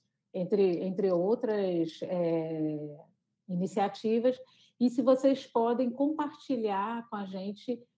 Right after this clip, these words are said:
como entende a, essas estratégias e como acham que um olhar pro que vivemos nessas eleições dos últimos anos, né,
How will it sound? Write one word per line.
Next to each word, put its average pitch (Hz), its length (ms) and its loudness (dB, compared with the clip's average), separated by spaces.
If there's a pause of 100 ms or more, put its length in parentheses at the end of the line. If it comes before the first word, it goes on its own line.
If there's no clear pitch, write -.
(180)
como 269 800 4
entende 233 1000 0
a, 208 340 2
essas 208 260 -2
estratégias 208 1040 -4 (320)
e 240 480 2
como 226 260 -2
acham 208 360 -4
que 233 160 -2
um 220 100 -2
olhar 190 720 -2
pro 208 180 -2
que 220 160 -6
vivemos 180 600 -4
nessas 214 440 -4
eleições 190 800 -6
dos 175 220 -8
últimos 208 500 -4
anos, 180 640 -6 (400)
né, 208 260 -2